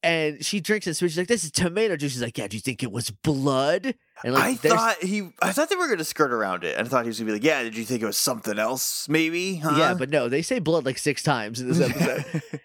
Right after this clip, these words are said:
Speaker 1: And also, I've never confused tomato soup for blood before. <laughs>
Speaker 2: <laughs> No.
Speaker 1: It's not even close. Di-, like, maybe if it was, like, clamato juice,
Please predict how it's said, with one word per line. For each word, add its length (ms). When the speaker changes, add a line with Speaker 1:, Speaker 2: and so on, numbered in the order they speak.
Speaker 1:
And 260
also, 1000
I've 180
never 400
confused 560
tomato 380
soup 360
for 160
blood 380
before. 320
<laughs> 80
Speaker 2:
<laughs> 340
No. 140
Speaker 1:
It's 260
not 280
even 300
close. 400
Di-, 200
like, 300
maybe 400
if 160
it 100
was, 140
like, 260
clamato 760
juice, 440